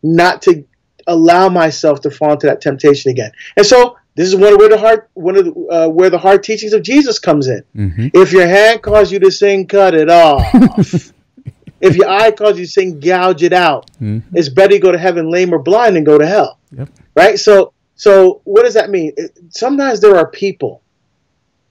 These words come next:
Speaker 1: um, sometimes there are devices you may have to cut out of your life because you're at a point right now where those things are gonna take you to hell.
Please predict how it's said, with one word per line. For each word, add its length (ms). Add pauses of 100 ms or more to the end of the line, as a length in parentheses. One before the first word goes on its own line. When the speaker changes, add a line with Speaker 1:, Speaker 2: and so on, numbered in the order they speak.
(120)
Speaker 1:
um, 640
sometimes 360
there 140
are 20
devices 640
you 60
may 80
have 140
to 100
cut 500
out 300
of 160
your 320
life 600 (680)
because 640
you're 200
at 120
a 60
point 320
right 160
now 200
where 140
those 160
things 200
are 40
gonna 160
take 300
you 60
to 80
hell. 300